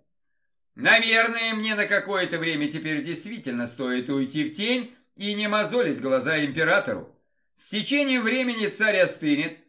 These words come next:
и может отменить наложенные наказания. До этого придётся потерпеть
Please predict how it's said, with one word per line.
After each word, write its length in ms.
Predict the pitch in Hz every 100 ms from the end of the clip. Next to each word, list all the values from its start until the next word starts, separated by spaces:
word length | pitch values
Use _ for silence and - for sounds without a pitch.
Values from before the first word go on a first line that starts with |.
| _
и 120 | 147 165
может 400 | 190 165 160 190
отменить 520 | 180 196 196 220 151
наложенные 640 | 143 135 127 139 135 135
наказания. 640 | 135 151 147 - 123 92 - _ _ _ _
До 160 | 95 170
этого 640 | 190 214 269 269 277 277
придётся 520 | 240 220 202 233 240
потерпеть 680 | 233 226 214 170 151 151 -